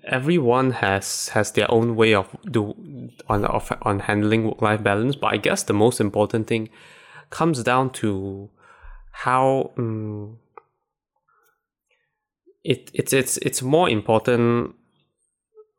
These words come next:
on the life that you wanna live. So, yeah, it's no long-, at this stage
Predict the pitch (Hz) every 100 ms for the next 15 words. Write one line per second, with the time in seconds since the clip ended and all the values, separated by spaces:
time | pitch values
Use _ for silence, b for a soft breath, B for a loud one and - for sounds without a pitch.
0 | _ 117 104 101 101 101 101 101 104 104
1 | 104 117 127 - 107 104 107 113 95 110
2 | 160 - _ _ _ _ - 113 107 107
3 | 107 B B B B - 110 - 127 -
4 | 131 117 113 113 127 - - _ - _
5 | - - 120 180 - 165 160 -